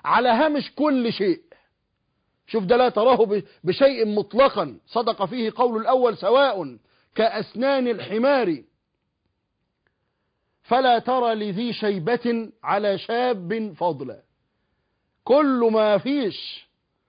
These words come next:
أين هؤلاء من الدولة الصادمة؟ يمكن حكيت لك أنا في من مجلسين فاتوا عن سنان شيخ الإسماعيلية الباطنية،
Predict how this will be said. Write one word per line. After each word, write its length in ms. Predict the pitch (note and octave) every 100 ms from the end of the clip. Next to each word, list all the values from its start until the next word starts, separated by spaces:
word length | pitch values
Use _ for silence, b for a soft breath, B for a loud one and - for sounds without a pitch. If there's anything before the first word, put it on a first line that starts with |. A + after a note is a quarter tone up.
| _ _ _ _ -
أين 160 | A#3+ B3
هؤلاء 400 | A3 A3 A3+ B3+
من 140 | A3
الدولة 340 | G#3+ G3+ B3 A3+
الصادمة؟ 520 | - G#3+ G3 B3 A#3
يمكن 260 | G#3 F#3+
حكيت 300 | - F#3+ A3+
لك 180 | G3 F#3+
أنا 220 | A3+ A3 G3+ b b b b
في 120 | F3+
من 200 | F#3+ F#3
مجلسين 480 | F#3 E3+ F3+ B3 A3+
فاتوا 340 | A3 A#3+ G#3
عن 140 | F#3 F#3+
سنان 680 | - G#3 B3 B3 G#3 D#3
شيخ 320 | - G#3+ A3 F#3+
الإسماعيلية 680 | G3 - F3+ F3+ G3 A3+
الباطنية، 480 | G#3+ F3+ F#3 G3+ G#3